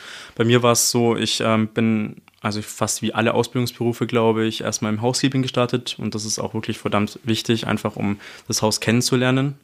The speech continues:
Ähm, wenn man jetzt erstmal in ein Haus kommt, wo fast zweihundertdreißig Zimmer hat, ähm, muss man sich erstmal zurechtfinden.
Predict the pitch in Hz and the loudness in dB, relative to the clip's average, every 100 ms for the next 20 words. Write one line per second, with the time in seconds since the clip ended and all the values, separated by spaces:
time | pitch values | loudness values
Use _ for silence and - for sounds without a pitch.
0 | - 110 107 104 107 - 110 110 107 107 | -4 0 0 -2 -4 -8 -4 2 2 2
1 | 110 120 110 107 107 107 110 - 113 110 | -2 2 2 2 0 -2 -4 -2 -2 -2
2 | 110 104 - 107 - 110 104 107 110 107 | -2 -4 -4 -8 -4 -4 -2 -4 -4 -6
3 | - 110 104 107 - - - - - 113 | -2 -2 0 -4 -8 -20 -20 -18 0 4
4 | 104 104 104 - 123 113 120 120 117 117 | 6 4 0 -2 0 2 2 2 0 0
5 | 120 113 - 127 127 131 143 | 2 0 2 0 0 0 -2